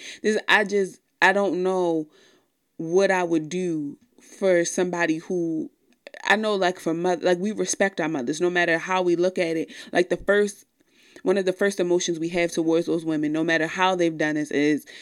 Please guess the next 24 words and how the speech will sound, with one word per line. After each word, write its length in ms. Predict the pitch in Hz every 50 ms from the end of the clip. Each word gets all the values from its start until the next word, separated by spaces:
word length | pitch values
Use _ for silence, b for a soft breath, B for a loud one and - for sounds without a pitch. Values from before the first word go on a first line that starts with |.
| B B
love. 520 | - 170 175 175 170 160 160 160 185 202 - -
And 160 | - 170 175 180
then 240 | 175 165 165 160 - -
one 300 | - - 160 175 175 180
of 100 | 170 180
them 180 | 175 165 165 165
is, 140 | 165 165
like, 160 | - 151 156 -
respect. 500 | 147 165 - - 185 170 151 - - B B B B B
And 200 | B - 170 170
then 320 | 170 175 170 165 160 147 147
they'll 160 | 175 165 165
do 180 | 156 180 190 190
shit 240 | - - 196 180
over 180 | 175 165 156 165
time, 260 | 165 - 196 190 180
but 60 | 170
it's 100 | 170 -
just 80 | - -
like, 100 | 160 147
"I 60 | 147
can't 180 | - - 151 -
respect 340 | 147 - - 175 175 - -
that. 140 | - 147